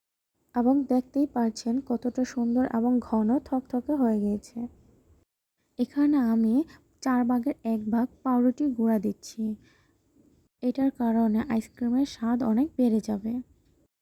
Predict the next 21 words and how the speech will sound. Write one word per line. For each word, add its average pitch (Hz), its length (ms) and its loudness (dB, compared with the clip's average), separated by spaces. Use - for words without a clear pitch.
মিশ্রণটাকে 247 880 -2
একবার 226 380 -2
ব্লেন্ডারে 226 640 2
জেলে 214 340 0
দিয়ে 220 220 0
খুব 277 200 -4
ভালো 226 300 0
করে 226 260 -2
মিশ্রণ 247 460 0
করে 208 220 -4
নিচ্ছি। 202 400 -8
আপনারা 277 360 0
চাইলে 233 380 2
এখানে 226 340 -2
ডাল 240 280 2
ঘুটনি 240 380 -4
দিয়েও 254 200 2
ভালোভাবে 226 520 2
ঘুটে 247 280 -4
নিতে 208 240 -2
পারেন। 220 300 -8